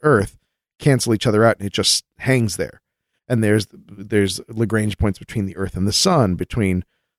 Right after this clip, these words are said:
um, a lot of these things. You know, it's easier, um, and I, I don't, I don't rightly know if there, if you can have a Lagrange point between two bodies that are orbiting a third body because they're moving relative to each other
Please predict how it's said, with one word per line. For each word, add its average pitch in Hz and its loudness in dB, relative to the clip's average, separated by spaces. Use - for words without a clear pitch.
um, 92 2
a 107 0
lot 113 6
of 120 4
these 101 -2
things. 98 -2
You 110 -2
know, 101 2
it's - -4
easier, 147 4
um, 95 0
and 123 2
I, 117 4
I 120 0
don't, 160 2
I 233 4
don't 262 2
rightly 135 4
know 117 6
if 110 -4
there, 110 6
if 101 -8
you 113 2
can 107 -6
have 104 2
a 113 -4
Lagrange 101 -2
point 98 -4
between 101 -2
two 170 2
bodies 110 4
that 104 2
are 98 0
orbiting 101 2
a 92 -4
third 110 4
body 90 0
because 90 -4
they're 95 0
moving 98 2
relative 101 0
to 92 2
each - -4
other 87 -6